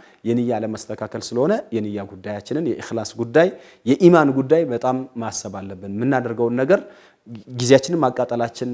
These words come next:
መድከማችን ካልቀረ ንያችንን ማስተካከል ለምንድን ነው ይሄንን ነገር የምናደርገው ብለን ቆም ብለን ማሰብ አለብን ነው። በሁለተኛ ደረጃ ጾምን ተጠቃሚ እንዳንሆን የሚያደርገን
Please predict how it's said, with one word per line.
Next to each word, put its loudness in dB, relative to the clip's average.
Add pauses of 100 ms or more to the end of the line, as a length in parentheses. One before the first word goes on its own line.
(240)
መድከማችን 4
ካልቀረ -4 (260)
ንያችንን -8 (120)
ማስተካከል -4 (300)
ለምንድን -2
ነው -2
ይሄንን -6
ነገር -12
የምናደርገው -10
ብለን -6
ቆም -6
ብለን -10
ማሰብ -8
አለብን -4
ነው። 6 (380)
በሁለተኛ 0
ደረጃ -2 (520)
ጾምን 2
ተጠቃሚ -2
እንዳንሆን 0
የሚያደርገን 2